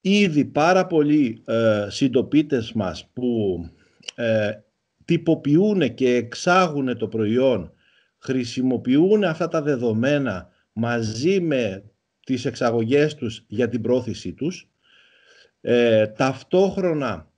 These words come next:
εγκαταστήσαμε στο κάτω τρίτο, σε συνεργασία με τον Ελγό Δήμητρα, ε,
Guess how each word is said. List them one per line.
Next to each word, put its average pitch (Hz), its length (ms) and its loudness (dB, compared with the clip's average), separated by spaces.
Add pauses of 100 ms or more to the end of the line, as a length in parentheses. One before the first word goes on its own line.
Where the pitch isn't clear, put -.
εγκαταστήσαμε 123 1400 -4 (1400)
στο 127 560 0
κάτω 170 280 -2
τρίτο, 160 360 0
σε 135 160 -8
συνεργασία 131 920 -2
με 131 100 -2
τον 117 200 -4
Ελγό 120 280 0
Δήμητρα, 120 720 -4 (760)
ε, 98 600 0